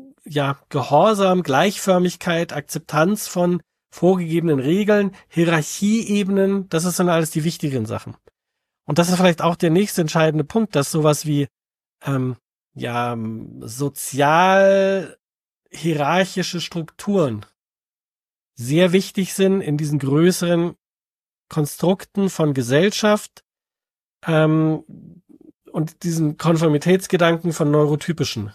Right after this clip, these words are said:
Da ist sehr viel auf dieser Sozial-, Akzeptanz-, Hierarchie, ähm, Statusebene quasi, welchen Status hast du und so weiter.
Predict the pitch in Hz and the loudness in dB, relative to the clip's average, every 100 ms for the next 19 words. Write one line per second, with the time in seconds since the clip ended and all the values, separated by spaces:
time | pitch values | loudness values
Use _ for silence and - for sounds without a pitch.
0 | _ 143 143 - 165 214 220 214 190 160 | _ -2 -2 0 2 2 2 0 0 -2
1 | 175 165 160 143 131 - 135 147 165 175 | -6 -2 -2 -2 -6 -2 2 4 2 0
2 | 139 - 143 - 147 156 156 - 127 135 | -6 -8 -8 -2 0 0 -6 -8 -4 -2
3 | 131 - 170 170 180 170 _ _ _ _ | -4 -6 -4 -2 -4 -6 _ _ _ _
4 | _ 151 131 131 - 139 165 170 165 - | _ -6 -6 -6 0 2 2 2 -4 -4
5 | - 160 160 151 147 - 143 143 135 151 | -4 -4 0 0 -2 0 2 2 0 0
6 | 156 147 - 139 139 139 - 131 - 113 | 0 -2 0 0 0 -4 -6 -8 -8 -12
7 | 110 110 110 104 - | -10 -10 -10 -12 -14